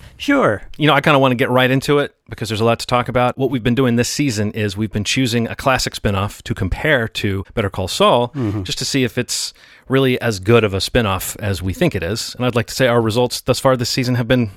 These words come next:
Speaker 2: interesting, educational maybe.
Speaker 1: Yeah, yeah, it's, it's interesting.
Speaker 2: Uh, what we've been doing is choosing our spinoff challengers kind of at random. I took a desktop globe and I decoupaged the names of classic spinoffs over the names of the cities of the world.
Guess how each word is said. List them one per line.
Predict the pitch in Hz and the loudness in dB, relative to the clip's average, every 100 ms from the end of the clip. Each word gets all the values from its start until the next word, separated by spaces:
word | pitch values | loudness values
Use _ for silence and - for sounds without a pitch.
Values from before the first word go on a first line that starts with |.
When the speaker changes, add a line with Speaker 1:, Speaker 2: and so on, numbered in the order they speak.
| - | 0
Speaker 2:
interesting, | 156 160 - 160 208 - _ - | 0 2 0 0 0 -6 _ -4
educational | 143 151 147 - 156 | -2 2 0 2 0
maybe. | 151 160 202 202 | 2 0 -2 0
Speaker 1:
Yeah, | 269 262 123 202 - | 4 6 6 2 0
yeah, | 185 180 | 0 0
it's, | - - | 0 -4
it's | 151 147 | -4 -2
interesting. | 135 123 110 120 127 - - _ | -4 -6 -6 -4 -4 -8 -20 _
Speaker 2:
Uh, | 117 107 104 | -2 0 0
what | 117 151 | -2 0
we've | 127 | 2
been | 202 233 | 4 4
doing | 135 127 | 4 2
is | 131 | 0
choosing | - 165 160 156 143 | 0 2 2 0 0
our | 127 127 | 2 2
spinoff | - 147 135 131 | 0 0 2 2
challengers | 127 110 107 104 110 - - | 0 0 0 -2 -4 -6 -6
kind | - 165 | 0 2
of | 151 | 4
at | |
random. | 131 120 120 135 - - _ _ - - - - | 4 2 2 -2 -6 -20 _ _ -20 -20 -20 -12
I | 113 | -4
took | 135 120 | -2 2
a | 110 | 2
desktop | 127 123 - 127 113 | 2 0 2 0 2
globe | 113 110 110 | 0 0 0
and | 113 | -2
I | 107 | -2
decoupaged | 101 113 113 123 120 110 - | 0 0 0 2 2 0 -2
the | 110 | -2
names | 110 113 117 120 101 | 0 0 0 -2 -4
of | - 110 104 - - | -4 -2 -2 -4 -4
classic | - 123 - | 0 0 0
spinoffs | - 139 131 135 - - | -2 0 0 -2 -4 0
over | 143 151 139 | 4 4 4
the | |
names | 131 131 123 | 4 2 2
of | 123 | 0
the | 139 | 0
cities | - 117 110 | 2 2 2
of | 95 | 0
the | 98 | 0
world. | 95 98 | 0 -2